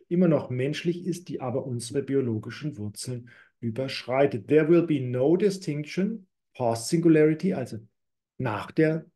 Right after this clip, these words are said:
Singularität, infolge der Singularität, between humans and machine or between physical and virtual reality. Sie sehen, hier wird jetzt virtuelle Realität auch als eine Technik, aber auch als ein Medium gebraucht. Und das wird jetzt nicht mehr in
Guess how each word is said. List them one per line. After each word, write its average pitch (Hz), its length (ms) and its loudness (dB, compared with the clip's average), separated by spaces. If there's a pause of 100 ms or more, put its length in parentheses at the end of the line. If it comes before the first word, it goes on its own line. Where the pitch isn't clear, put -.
(140)
Singularität, 151 840 -2 (300)
infolge 127 540 0
der 143 140 -2
Singularität, 120 720 -8 (280)
between 151 420 4
humans 139 600 2
and 131 160 -10
machine 147 460 -2
or 151 180 -2
between 127 320 -2
physical 120 560 -2
and 156 160 0
virtual 107 420 -4
reality. 120 600 2 (380)
Sie 156 100 2
sehen, 180 280 6
hier 185 220 6
wird 180 160 6
jetzt 190 260 2
virtuelle 170 400 6
Realität 143 540 0
auch 139 180 -6
als 131 280 -8
eine 110 240 -6
Technik, 160 580 -6 (240)
aber 131 220 -2
auch 127 140 -4
als 135 300 -8
ein 127 340 -10 (120)
Medium 123 500 -2
gebraucht. 131 560 2
Und 123 240 -8
das 151 280 -2
wird 151 180 0
jetzt 147 220 0
nicht 165 280 0
mehr 165 180 2
in 139 80 -8